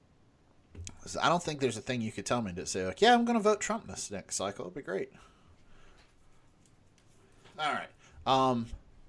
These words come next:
fun thing started this week, or is gonna start. It's Monday, Martin Luther King Day. Federal government's closed. Um,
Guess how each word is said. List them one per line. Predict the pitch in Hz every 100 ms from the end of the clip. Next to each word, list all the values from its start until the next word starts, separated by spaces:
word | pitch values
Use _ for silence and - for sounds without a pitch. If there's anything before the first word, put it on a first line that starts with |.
| - - -
fun | - 165 170
thing | 170 170
started | - 139 139 139
this | 139 135
week, | 151 -
or | 143
is | 180
gonna | 147 120
start. | - 98 107 - _ -
It's | -
Monday, | 123 123 104 110 113
Martin | 117 110
Luther | 101
King | - 117
Day. | 101 92 - - - - -
Federal | 123 123
government's | 156 147 101
closed. | - 120 117 120 - - - - _ 95
Um, | 98